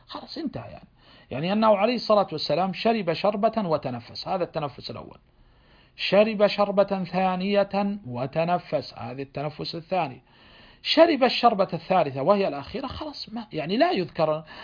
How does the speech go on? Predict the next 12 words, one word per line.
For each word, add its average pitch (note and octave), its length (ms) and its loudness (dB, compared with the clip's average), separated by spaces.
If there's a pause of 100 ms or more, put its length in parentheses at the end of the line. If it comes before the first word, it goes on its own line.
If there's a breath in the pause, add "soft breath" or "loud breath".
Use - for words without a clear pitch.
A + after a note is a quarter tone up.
(120)
أن G3+ 180 4
بعدها E3+ 380 4
التنفس. C3 580 -8
هو C4 240 4
صحيح، D4+ 340 -4
هو - 120 -14
لا A3+ 160 -8
شك - 260 -12
أنه G3+ 280 -6 (260 loud breath)
سيعود B3+ 480 4
إلى C4 160 -2
الواقع، B3+ 520 -2